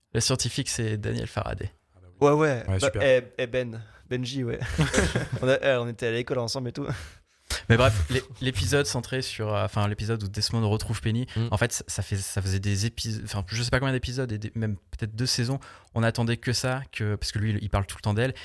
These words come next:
Speaker 1: et elle, elle était à sa recherche, euh, évidemment, depuis des années, parce que lui, il est, il est sur l'île depuis bien avant les Losties.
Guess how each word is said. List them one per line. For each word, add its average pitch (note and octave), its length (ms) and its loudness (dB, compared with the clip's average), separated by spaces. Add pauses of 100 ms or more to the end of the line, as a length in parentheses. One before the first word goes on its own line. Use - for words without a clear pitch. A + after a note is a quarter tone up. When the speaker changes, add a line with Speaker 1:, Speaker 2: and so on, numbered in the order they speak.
(140)
Speaker 1:
et A2 60 4
elle, A2 80 4
elle G2 100 6
était G2+ 140 -2
à G#2 60 2
sa A2 180 2
recherche, A2+ 600 0
euh, G2+ 340 -6 (120)
évidemment, G#2+ 480 0
depuis G2+ 280 -4
des A2 240 0
années, B2+ 180 2
parce - 120 -8
que A2 60 -4
lui, G#2+ 140 -2
il G2 60 0
est, F#2 160 -4
il G2+ 120 -6
est F#2+ 40 2
sur G2 200 -2
l'île G#2 140 -2
depuis F#2+ 240 -6
bien C3 240 0
avant A#2 340 -4
les G#2+ 100 -4
Losties. G#2 340 -4